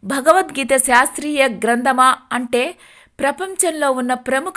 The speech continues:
శాస్త్రవేత్తలందరూ భగవద్గీతను కోట్ చేసిన వాళ్లే. భగవద్గీతని మొదటిసారి చదివిన రోజు నా జీవితంలో అత్యంత అమూల్యమైన రోజు అని బహిరంగంగా ప్రకటించిన వాళ్లే.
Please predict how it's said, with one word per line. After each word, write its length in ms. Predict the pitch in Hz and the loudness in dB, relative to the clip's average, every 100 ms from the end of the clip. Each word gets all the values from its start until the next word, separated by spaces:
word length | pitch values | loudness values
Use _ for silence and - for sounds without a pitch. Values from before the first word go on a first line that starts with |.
| 320 | -2
శాస్త్రవేత్తలందరూ 1500 | - 254 247 - 262 233 240 233 247 247 277 302 311 320 | 0 2 0 0 -4 -2 -2 -2 0 0 0 0 0 0
భగవద్గీతను 840 | 269 240 247 285 240 233 247 254 339 | -2 0 2 2 0 -4 -2 -2 -4
కోట్ 480 | - 269 269 - | 2 4 4 0
చేసిన 260 | 254 254 247 | -2 0 0
వాళ్లే. 580 | 247 247 254 254 240 - _ _ _ _ _ _ - - - - - - - - - | 2 2 2 -2 -4 -8 _ _ _ _ _ _ -14 -14 -18 -20 -20 -20 -20 -20 -8
భగవద్గీతని 800 | 254 302 370 381 381 277 277 254 | -4 -2 0 -2 -4 -8 -6 -4
మొదటిసారి 720 | 247 247 330 359 381 302 262 | 2 2 2 0 2 2 0
చదివిన 520 | 247 - 247 339 320 294 | -2 -2 -2 -4 -2 0
రోజు 540 | 262 247 262 370 440 - - - | 0 0 0 -2 -2 -6 -14 -12
నా 220 | 269 311 294 | 0 2 4
జీవితంలో 760 | 214 285 311 370 339 311 294 | 2 0 0 -2 -2 0 2
అత్యంత 680 | 285 254 - 359 349 330 320 | 2 2 -2 -6 -6 -4 2
అమూల్యమైన 760 | 269 240 294 339 330 294 277 | 4 4 -2 -4 -4 -4 -2
రోజు 460 | 262 262 254 269 269 - | 2 2 2 -2 -2 0
అని 200 | 247 285 | 0 0
బహిరంగంగా 1040 | 202 220 - - - 302 311 302 254 285 | 2 4 4 2 0 -2 -2 -2 2 2
ప్రకటించిన 640 | 311 269 269 262 254 269 | 2 -4 -4 -6 -4 -4
వాళ్లే. 500 | 254 254 254 254 240 | 0 2 2 0 -4